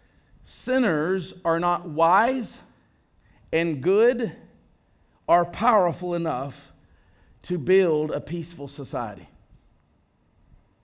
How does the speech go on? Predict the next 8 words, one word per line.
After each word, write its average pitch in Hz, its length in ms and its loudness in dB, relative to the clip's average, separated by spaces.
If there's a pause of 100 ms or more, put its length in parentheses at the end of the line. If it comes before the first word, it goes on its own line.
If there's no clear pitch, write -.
(920)
For 135 80 -6
one 180 180 -2
thing, 175 220 -2
we're 147 220 -6
impotent 165 480 -6 (1120)
to 139 100 -10
change 170 520 -4
anything 156 840 -8